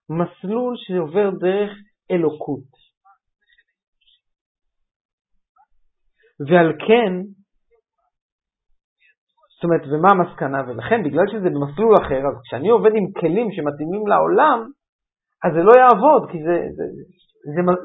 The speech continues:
זה לא באותו מסלול. ועל כן,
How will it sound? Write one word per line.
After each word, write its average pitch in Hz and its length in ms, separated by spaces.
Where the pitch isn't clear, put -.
זה 170 100
לא 185 180
באותו 240 220
מסלול. 269 480
ועל 151 200
כן, 131 180